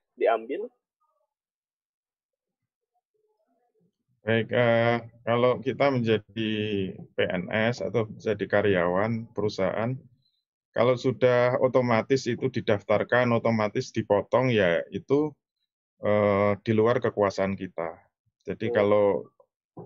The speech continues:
Speaker 2: modelnya otomatis, otomatis itu ya insya Allah kita, kita tidak, eh, tidak bersalah lah. Istilahnya ada rukhsah.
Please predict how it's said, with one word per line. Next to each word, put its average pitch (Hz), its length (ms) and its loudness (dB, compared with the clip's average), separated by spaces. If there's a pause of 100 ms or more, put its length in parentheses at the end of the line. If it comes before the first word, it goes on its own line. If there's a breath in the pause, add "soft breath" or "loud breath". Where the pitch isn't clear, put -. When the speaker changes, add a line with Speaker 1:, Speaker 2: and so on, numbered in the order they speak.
(160)
Speaker 2:
modelnya 113 480 0
otomatis, 107 560 -2
otomatis 104 560 -2
itu 135 320 0
ya 98 240 2 (160)
insya 107 320 0
Allah 131 160 0
kita, 117 400 -2 (640)
kita 117 320 0
tidak, 107 480 -2 (720)
eh, 104 320 -2
tidak - 240 -2
bersalah 101 560 0
lah. - 40 -20 (520)
Istilahnya 117 720 0
ada 110 160 2
rukhsah. 113 480 0